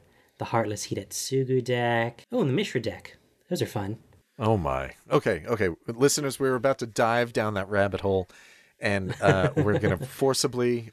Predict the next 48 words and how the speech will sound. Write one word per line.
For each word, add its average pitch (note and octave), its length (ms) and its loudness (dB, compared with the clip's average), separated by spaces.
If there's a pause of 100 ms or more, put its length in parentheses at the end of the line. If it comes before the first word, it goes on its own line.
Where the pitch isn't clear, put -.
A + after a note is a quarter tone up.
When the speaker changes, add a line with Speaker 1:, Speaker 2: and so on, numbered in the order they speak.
Speaker 2:
pull D#3 300 0
ourselves C#3+ 540 2
away B2 480 0 (440)
so - 200 -4
that G#2+ 260 4 (100)
Gen A#2+ 300 2
can A2+ 160 -4
get G2 160 4
a - 20 0
good G2+ 180 2
night's G2 280 0
sleep F2+ 340 2
and E2+ 140 0
then E2 140 -2
function F#2+ 500 0
tomorrow E2 480 0
because E2 360 -6
it's, - 300 -4
uh, D2+ 320 -4
even F2 240 0
later F2+ 240 4
for E2+ 160 -2
him E2+ 160 0
than D2+ 140 -4
it D2+ 100 -4
is D#2 160 -2
for D2 180 -10
me D#2 180 -6
and D2+ 100 -8
Shivam. A#1 440 -8
So, C#2+ 320 -4 (600)
listeners, A2 420 0
you G#2+ 120 2
Speaker 1:
Thank G2 100 -6
you. G#2+ 80 2
Speaker 2:
rock. G2+ 400 2 (420)
Thank G#2+ 240 4
you G#2 60 0
for F#2 140 0
hanging F#2+ 260 2
out F2+ 180 2
with G2 160 -2
us, F#2 180 2
everyone. F#2 460 2
This G2+ 180 2
has E2+ 140 2
been A2 320 0
a A2+ 320 2